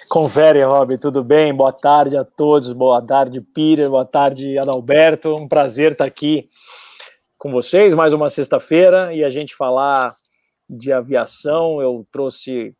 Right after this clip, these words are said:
fiz bastante lição de casa, trouxe bastante dados aí pra, pra agregar no trabalho junto com vocês aqui e passar notícias para os nossos entusiastas da aviação. Prazer estar aqui com vocês.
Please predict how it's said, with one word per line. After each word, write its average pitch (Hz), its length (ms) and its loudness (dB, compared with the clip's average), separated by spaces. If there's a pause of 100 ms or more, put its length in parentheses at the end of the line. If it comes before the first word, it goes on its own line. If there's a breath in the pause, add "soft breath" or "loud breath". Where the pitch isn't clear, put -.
(160)
fiz 147 140 -6
bastante 135 480 -4
lição 139 260 -2
de 123 140 -10
casa, 139 260 0
trouxe 135 240 -8
bastante 135 440 -4
dados 123 500 -2
aí 123 320 -2 (840 soft breath)
pra, 123 720 0 (480)
pra 143 140 -2
agregar 127 460 -4
no 123 120 -10
trabalho 120 440 -6
junto 113 200 -18
com 127 140 -14
vocês 123 400 -6
aqui 135 500 -6 (340 soft breath)
e 135 60 -14
passar 147 400 0
notícias 143 580 -4
para 143 220 0
os 120 80 -8
nossos 135 320 -6
entusiastas 127 840 -8
da 127 120 -6
aviação. 123 420 -8
Prazer 131 320 -2
estar 123 120 -6
aqui 123 140 -8
com 127 120 -14
vocês. 107 460 -12